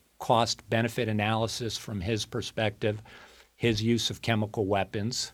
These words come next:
almost immediately within twenty-four hours ended the siege of Ghouta.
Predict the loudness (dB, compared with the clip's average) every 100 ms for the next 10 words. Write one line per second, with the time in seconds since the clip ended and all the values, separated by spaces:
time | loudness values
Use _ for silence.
0 | -4 0 0 0 0 2 4 2 0 -2
1 | -2 -4 -4 -6 -4 -2 -2 -2 -4 -2
2 | -4 -4 -4 -6 -8 -12 -20 -20 _ _
3 | 2 4 4 2 -2 -10 -20 _ _ -6
4 | -2 0 0 0 -2 -4 -2 -4 -4 -6
5 | -8